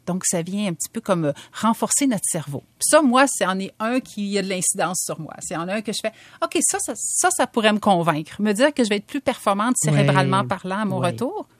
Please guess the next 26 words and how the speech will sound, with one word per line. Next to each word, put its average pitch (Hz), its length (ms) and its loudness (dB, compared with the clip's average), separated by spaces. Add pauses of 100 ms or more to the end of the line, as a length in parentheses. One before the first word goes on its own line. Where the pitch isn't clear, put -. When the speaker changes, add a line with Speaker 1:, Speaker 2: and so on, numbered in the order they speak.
(100)
Speaker 2:
Ouais. 403 140 -10
Speaker 1:
Hmm. 190 400 -4 (540)
Speaker 2:
Ouais. 110 80 -8
Speaker 1:
Ça 196 120 0
l'in-, 175 220 0 (220)
ça 196 140 0
l'augmente 185 360 0
aussi 202 180 0
notre 185 160 -4
productivité - 720 -6 (460)
avant 147 320 2 (480)
puis - 160 -6
après 196 300 -6
les 160 100 -8
vacances. - 280 -14 (120)
Speaker 2:
Ah, 151 40 -14 (100)
c'est - 180 -10
bon, 147 440 -10
c'est - 200 -4
bon. 165 300 0
Donc, 185 320 0
euh, 151 300 2
on 185 100 2
s'arrête 202 340 0
deux 180 180 4
semaines. 165 440 0